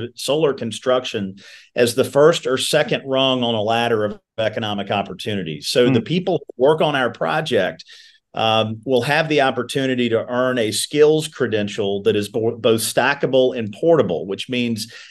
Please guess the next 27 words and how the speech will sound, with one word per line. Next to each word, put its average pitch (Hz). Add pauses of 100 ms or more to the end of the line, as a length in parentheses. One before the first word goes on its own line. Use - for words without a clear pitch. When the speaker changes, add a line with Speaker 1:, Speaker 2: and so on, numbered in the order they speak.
(120)
Speaker 1:
they 127
can 127
be 123
spun 131
off 139
into 123
union 117
apprentice 165
programs. 151 (360)
They 117
can, 120
uh, 113
follow 127
workforce 127
development 120
strategies 117
that 113
are 104
in 104
place 113
from 110
the 101
community 110
and 98
technical 135
college 113
system, 175